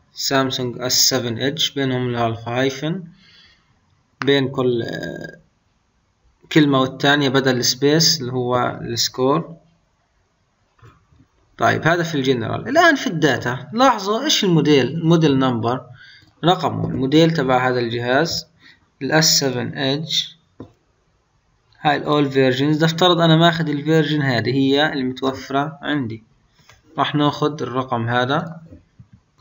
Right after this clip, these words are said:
نعطيه الموديل اللي اسمه جي تسعة ثلاثة خمسة اف. ال اسكي يو ستوك كيبنج يونتس، يو بي سي اللي هو يونيفرسال برودكت كود، الكود الدولي، الكود اللي هو الأوروبا، الكود اللي في اليابان.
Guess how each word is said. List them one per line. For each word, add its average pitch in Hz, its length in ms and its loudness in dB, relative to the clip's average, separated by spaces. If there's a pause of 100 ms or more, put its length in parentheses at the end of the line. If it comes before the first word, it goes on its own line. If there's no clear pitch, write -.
(600)
نعطيه 143 380 0
الموديل 151 360 2
اللي 139 120 2
اسمه 135 240 0
جي 139 220 0
تسعة 135 320 -2
ثلاثة 127 360 0
خمسة - 400 -4
اف. - 540 -12 (520)
ال 143 80 2
اسكي 175 440 4
يو 175 140 6
ستوك 170 280 0 (200)
كيبنج 151 680 2 (140)
يونتس، 147 680 0 (200)
يو 147 160 4
بي 143 180 4
سي 147 280 4
اللي 156 100 4
هو 143 100 2
يونيفرسال 135 640 2
برودكت 123 420 0
كود، 143 340 2
الكود 117 360 -4
الدولي، 135 600 2
الكود 123 460 0
اللي 117 220 2
هو 113 200 0
الأوروبا، 120 800 0
الكود 131 360 -4
اللي 117 140 -6
في - 100 -16
اليابان. 139 640 0